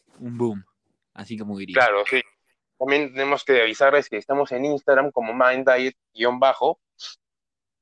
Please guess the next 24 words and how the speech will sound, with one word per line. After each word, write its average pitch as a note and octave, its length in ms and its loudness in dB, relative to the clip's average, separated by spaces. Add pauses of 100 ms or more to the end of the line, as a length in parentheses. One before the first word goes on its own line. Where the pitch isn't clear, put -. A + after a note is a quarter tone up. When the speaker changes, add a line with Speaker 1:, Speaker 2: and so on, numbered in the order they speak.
(100)
Speaker 2:
y B2+ 180 0
aquí D#3+ 280 0
vamos D3+ 220 0
a - 20 -14
estar C3 180 0
despidiendo, B2 560 -2 (140)
eh, G2+ 320 -2 (140)
pidiéndoles B2 320 2
preguntas C3+ 520 2
para G2 520 4
los G2+ 160 -4
distintos, A#2 420 -4
este, F#2+ 460 -6
exponentes, B2 800 0 (580)
y B2+ 120 2
va D3+ 80 4
a - 20 6
haber E3 140 4
interacción B2+ 500 2
también B2+ 200 0
por A#2 140 0
ahí, B2+ 220 2
así D3 160 -8
que C3+ 160 0